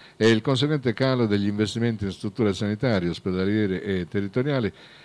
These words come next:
e in strumentazioni diagnostiche e terapeutiche di nuova generazione. Inoltre la carenza di personale sanitario incide sui turni di lavoro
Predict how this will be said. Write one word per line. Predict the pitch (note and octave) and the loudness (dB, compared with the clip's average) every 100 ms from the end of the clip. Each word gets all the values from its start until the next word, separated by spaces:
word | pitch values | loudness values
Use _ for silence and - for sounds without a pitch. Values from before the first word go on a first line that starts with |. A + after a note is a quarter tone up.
| - | -2
e | A2+ | 2
in | A#2 A2+ | 2 2
strumentazioni | D3 C#3 C3+ C#3 D#3+ B2+ | -2 -2 0 0 0 0
diagnostiche | A2 B2+ C3+ C3 - A2 | 0 0 0 -2 -2 -2
e | G#2 | 0
terapeutiche | C#3+ G#2 G#2 F#2+ F2+ F2+ F2+ | 2 0 2 0 0 -2 -4
di | F2+ | -4
nuova | F#2 F#2+ F2+ | -2 -2 -2
generazione. | E2+ F2+ F#2 - A#2 E2 C2+ _ _ _ _ _ - - - - - | -4 -6 -6 -2 -2 -2 -6 _ _ _ _ _ -20 -20 -20 -20 -6
Inoltre | A#2 C#3+ C#3 C#3 B2+ | 2 4 4 0 0
la | A2+ G#2+ | 2 2
carenza | G2 A2 A#2 G#2+ | 2 0 2 2
di | G2 | 2
personale | G2+ - A2+ A2 G2 | 0 -2 -2 -2 -4
sanitario | G#2+ G#2 A#2+ A#2+ G2+ G2+ | -4 -4 -2 -2 0 -2
incide | G2+ - A2+ F#2 | -2 0 0 0
sui | F2 G#2 G2 | -4 -4 -2
turni | A#2 G#2+ | -2 -2
di | F#2+ | -2
lavoro | F#2+ A#2 C3 A2 | 0 2 2 2